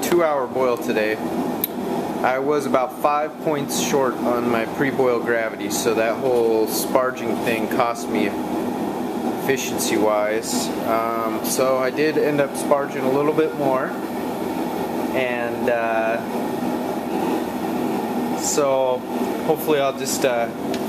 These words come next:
boil down the extra volume and hit my target O G. If I come up a few points shy, oh well.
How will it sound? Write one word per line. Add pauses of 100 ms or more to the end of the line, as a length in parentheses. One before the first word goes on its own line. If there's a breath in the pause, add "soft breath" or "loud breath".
(580)
boil
down
the
extra
volume
and (140)
hit
my
target
O
G.
If
I
come
up
a
few
points
shy,
oh
well.